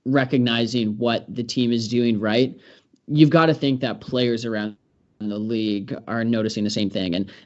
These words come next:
the, the big free agents, whether it's a Giannis Antetokounmpo, obviously that's the big name out there, but any guys like that, or, or the, the mid-level guys who might be looking to go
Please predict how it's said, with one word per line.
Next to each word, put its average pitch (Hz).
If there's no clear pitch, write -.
the, 113
the 127
big 127
free 127
agents, 110
whether 113
it's 110
a 123
Giannis 110
Antetokounmpo, 110
obviously 107
that's 101
the 107
big 101
name 104
out 104
there, 104
but 110
any 131
guys 117
like 110
that, 104
or, 101
or 104
the, 107
the 123
mid-level 123
guys 107
who 117
might 117
be 123
looking 120
to -
go 113